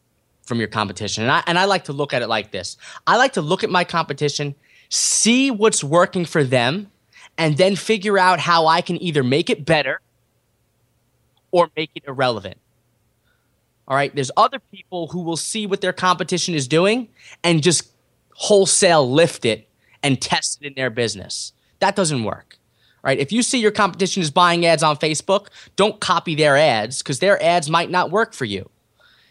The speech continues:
If you see their competition is buying ads on Facebook, figure out if you should buy ads on Facebook and how you should do it. Or maybe realize that you might wanna try to buy ads on LinkedIn instead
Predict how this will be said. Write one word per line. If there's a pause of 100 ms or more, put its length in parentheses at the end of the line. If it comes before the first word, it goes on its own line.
If
you
see
their
competition
is
buying
ads
on
Facebook, (240)
figure
out
if
you
should
buy
ads
on
Facebook
and
how
you
should
do
it. (920)
Or (260)
maybe (300)
realize
that
you
might
wanna
try
to
buy
ads
on
LinkedIn
instead